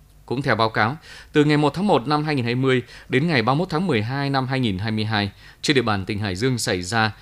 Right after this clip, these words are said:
sáu mươi mốt vụ cháy, một người chết, bốn người bị thương, thiệt hại về tài sản ước tính hơn hai mươi tỷ đồng. Trong đó,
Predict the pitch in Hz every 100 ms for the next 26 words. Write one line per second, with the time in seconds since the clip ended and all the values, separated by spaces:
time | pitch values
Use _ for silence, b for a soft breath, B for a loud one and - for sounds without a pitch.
0 | B - - 135 220 151 - 127 120 202
1 | - - 135 131 135 - 226 - 151 135
2 | 190 123 101 123 117 107 B B - 147
3 | 135 123 123 113 - 101 - 160 123 135
4 | 139 127 131 127 110 98 95 80 - _
5 | - - - - - _ - - - 131
6 | 104 123